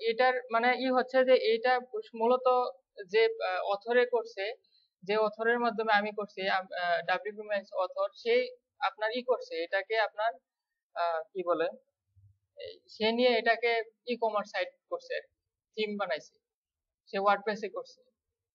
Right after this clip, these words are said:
তখন এটা এইচটিএমএল, আপনার এইচটিএমএল সাইটগুলো অত sale হয় না, খুব কম sale হয়।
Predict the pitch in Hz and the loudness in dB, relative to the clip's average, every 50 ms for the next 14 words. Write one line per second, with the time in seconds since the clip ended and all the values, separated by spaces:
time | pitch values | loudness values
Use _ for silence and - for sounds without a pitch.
0 | _ _ _ _ - 226 220 214 240 247 262 262 254 - _ _ _ - 196 202 | _ _ _ _ -2 -2 -2 0 -2 -4 -4 -4 -8 -12 _ _ _ -8 -4 -2
1 | 240 - 247 262 254 254 - 285 262 247 247 262 269 277 277 269 277 269 - - | 0 0 0 0 0 0 2 4 4 4 4 2 2 2 0 -2 -6 -10 -14 -10
2 | - - 208 - 226 233 233 226 240 247 240 247 269 254 254 247 247 240 233 226 | -2 -2 -2 0 0 0 0 2 2 0 0 0 0 0 0 0 0 -2 -4 -4
3 | 208 220 240 247 247 240 240 254 247 254 - 208 208 190 185 180 151 - _ _ | -4 -4 -2 0 0 0 0 -4 -8 -4 -4 -4 -4 -2 -4 -8 -8 -10 _ _
4 | _ _ _ _ _ _ _ _ _ _ - 185 _ - 226 226 220 208 - 196 | _ _ _ _ _ _ _ _ _ _ -20 -16 _ -2 -2 -2 -2 -4 -8 -10
5 | 175 185 190 - _ | -10 -10 -14 -20 _